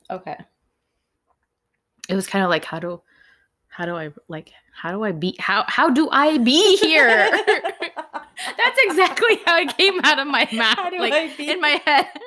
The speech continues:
Speaker 2: <laughs> "How do I be here?" Like, I lost all, you know, recollection of how to speak English. And
Speaker 1: <laughs>
Speaker 2: "How, how do I be here? How do I," you know? <laughs>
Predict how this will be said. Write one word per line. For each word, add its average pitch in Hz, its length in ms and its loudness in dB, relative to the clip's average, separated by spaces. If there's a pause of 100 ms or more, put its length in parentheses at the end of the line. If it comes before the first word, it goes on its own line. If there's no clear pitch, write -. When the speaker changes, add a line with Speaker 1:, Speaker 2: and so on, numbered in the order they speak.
(120)
Speaker 2:
<laughs> - 300 -20
"How 320 160 -14
do 415 80 -10
I 440 240 -14
be - 60 -20
here?" - 300 -18
Like, 247 220 -6
I 254 120 -2
lost 254 440 -4
all, 214 540 -4 (500)
you 233 120 -8
know, 214 100 -6
recollection 208 560 -4
of 185 80 -8
how 208 160 0
to 190 60 -8
speak 226 320 -8
English. 185 420 -4
And 339 240 -4 (160)
Speaker 1:
<laughs> 403 180 -12
Speaker 2:
"How, 349 120 -8 (120)
how - 220 -8
do 330 140 -10
I 320 100 -6
be 247 140 -2
here? 247 400 -4
How 220 80 -2
do 269 100 -2
I," 269 80 -2
you 240 320 -2
know? 247 420 -2
<laughs> - 40 -20